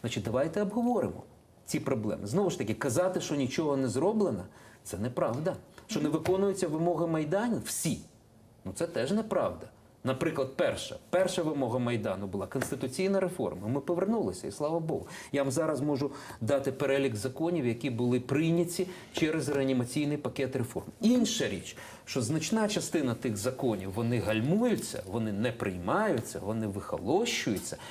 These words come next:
І це, власне, показує, що цей парламент не буде приймати ці закони. Це друга тема. Третя тема — це Майдан, так би мовити, три. Значить, особисто я проти того, щоб вживати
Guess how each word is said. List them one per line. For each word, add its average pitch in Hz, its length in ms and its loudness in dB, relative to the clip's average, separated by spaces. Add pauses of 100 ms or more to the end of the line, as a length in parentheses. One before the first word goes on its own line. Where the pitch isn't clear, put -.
(160)
І 101 60 -2
це, 151 180 0
власне, 151 400 0
показує, 120 540 2
що - 140 -4
цей 123 260 0
парламент 147 600 2
не 127 120 2
буде 180 360 4
приймати 101 520 0
ці 92 140 -8
закони. 87 360 -8
Це - 180 2
друга 160 380 2
тема. 104 340 -2 (400)
Третя 240 440 4
тема — 92 460 0
це 147 180 0
Майдан, 127 580 2 (360)
так 104 220 -2
би 127 100 2
мовити, 135 520 0
три. 185 240 2 (340)
Значить, 117 280 -2
особисто 156 580 0
я 127 240 2
проти 202 420 0
того, 92 340 0
щоб 92 220 -4
вживати 127 480 0